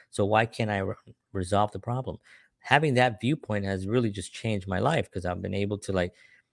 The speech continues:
figure things out, you know, especially I have a lot of training, uh, in, in areas, I, I, and I understand certain things about, uh, people around me, and, and I, I feel that I'm, I can help others. And having that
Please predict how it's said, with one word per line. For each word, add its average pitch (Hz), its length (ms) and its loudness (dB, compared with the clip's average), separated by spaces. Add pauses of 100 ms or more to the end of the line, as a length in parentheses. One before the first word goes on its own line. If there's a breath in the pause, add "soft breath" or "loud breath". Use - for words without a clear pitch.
(160 soft breath)
figure 120 320 4
things 101 340 0
out, 120 320 2
you 90 120 -2
know, 90 140 -2
especially 127 480 2
I 107 100 2
have 107 240 2 (320 soft breath)
a 98 60 -6
lot 107 180 4
of 117 100 -2
training, 139 540 2
uh, 117 160 0
in, 117 400 -2
in 117 160 0
areas, 123 500 4
I, 101 80 0
I, 107 140 -4 (100)
and 98 260 -6 (800)
I 92 200 0
understand 120 680 2
certain 120 280 0
things 120 320 2
about, 117 380 2 (420 soft breath)
uh, 101 520 4 (100)
people 123 300 2
around 113 340 4
me, 117 220 2
and, 95 240 -2
and 95 140 -2
I, 95 200 -2
I 92 100 0
feel 107 280 2
that 107 100 4
I'm, 95 220 0 (340 soft breath)
I - 80 0
can 104 160 -2
help 120 360 2
others. 120 640 2 (440)
And - 240 0
having 147 480 4
that 117 320 4